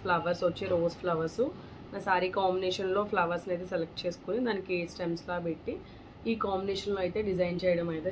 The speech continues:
జరిగింది. And this is, ఇది నాకు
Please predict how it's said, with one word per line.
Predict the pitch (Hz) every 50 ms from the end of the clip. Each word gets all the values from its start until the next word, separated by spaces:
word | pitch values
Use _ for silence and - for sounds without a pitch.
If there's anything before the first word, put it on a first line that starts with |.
| 190 190
జరిగింది. | 156 147 143 147 143 139 143 160 226 320 415 392 - - - - - - - - - - - - - - - - - - - - - - 185 185
And | 180 175 175 165
this | 165 160 - 175 170
is, | 160 - - - - - - - - - - - - - - - - - 247 247
ఇది | 240 240
నాకు | 240 240 233 226 226 - 247